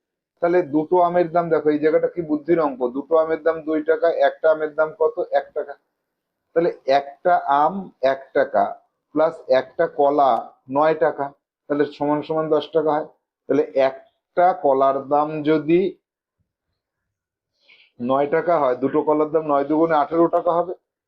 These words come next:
নয় দুগুণে আঠেরো টাকা হবে। মুখে মুখে হয়ে গেল অঙ্কটা, কিন্তু অঙ্কটা কিন্তু very, very important অঙ্ক ছিল, লেভেলটা কিন্তু ইম্পর্টেন্ট।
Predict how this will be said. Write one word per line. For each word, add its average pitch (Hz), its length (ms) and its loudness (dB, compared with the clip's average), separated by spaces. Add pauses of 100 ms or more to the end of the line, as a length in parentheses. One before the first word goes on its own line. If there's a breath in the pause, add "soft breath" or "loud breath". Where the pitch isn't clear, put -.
(520)
নয় 135 160 0
দুগুণে 160 320 2
আঠেরো 147 320 0
টাকা 147 240 0
হবে। 143 180 -2 (240)
মুখে 180 240 0
মুখে 196 240 2
হয়ে 156 200 4
গেল 123 160 2
অঙ্কটা, 104 400 -4 (480)
কিন্তু 180 180 2
অঙ্কটা 160 440 2
কিন্তু 190 260 0
very, 127 300 2
very 185 300 4
important 156 460 0
অঙ্ক 143 220 0
ছিল, 95 300 -6 (100)
লেভেলটা 180 720 2
কিন্তু 190 240 -4
ইম্পর্টেন্ট। 139 520 -2